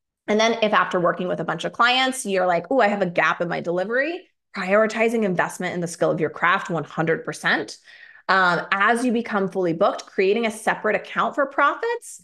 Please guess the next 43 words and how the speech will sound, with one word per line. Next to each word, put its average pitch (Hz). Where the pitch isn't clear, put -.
to -
either 220
have 220
for 262
business 220
reserves 285
or 226
for 285
your 285
arsenal 240
that 185
you're, 185
like, 170
putting 214
to 214
the 190
side 165
when 165
you 165
go 156
to 151
scale. 170
I 196
think 190
it's 190
a 180
really 165
good 160
idea 147
to 156
have 160
it 147
as 165
in 175
a 156
separate 160
account, 165
like 165
a -
high -
yield 160
savings 247
account. 233